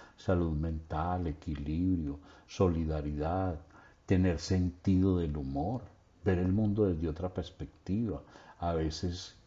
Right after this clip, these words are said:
que parece loco, adaptabilidad, alimentación, abrigo, trabajo. O sea, nos necesitamos alimentar, procrear, descansar, trabajar.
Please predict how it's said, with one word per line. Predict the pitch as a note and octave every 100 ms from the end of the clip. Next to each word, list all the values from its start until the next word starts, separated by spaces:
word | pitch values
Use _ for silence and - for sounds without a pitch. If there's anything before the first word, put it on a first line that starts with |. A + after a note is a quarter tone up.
| -
que | F2
parece | D#2 F#2+ D2+ D2 - E2+
loco, | E2 G2+ C3 - - - _ - -
adaptabilidad, | F2+ F2+ E2 - E2+ D#2+ D#2 D#2 F2
alimentación, | G#2 F2+ D#2 D2 - D2+ - D#2 F#2+ G#2
abrigo, | E2+ D2 D2 F2+ G#2+ - D#2
trabajo. | D#2+ D2+ F#2 G#2 D#2 - - - - -
O | F#2
sea, | F#2 A#2+ F2+
nos | F2+ F2+
necesitamos | F2+ E2 - - D#2+ F#2+
alimentar, | G2+ D#2+ D2+ D2 - D#2+ F#2+ F#2+
procrear, | - D2+ - C#3+ C#2+ E2+ F#2 E2
descansar, | D#2 - D#2 C#2 C2+ D#2+ F2+ G2
trabajar. | - D2 C#2+ D2 A2 E2+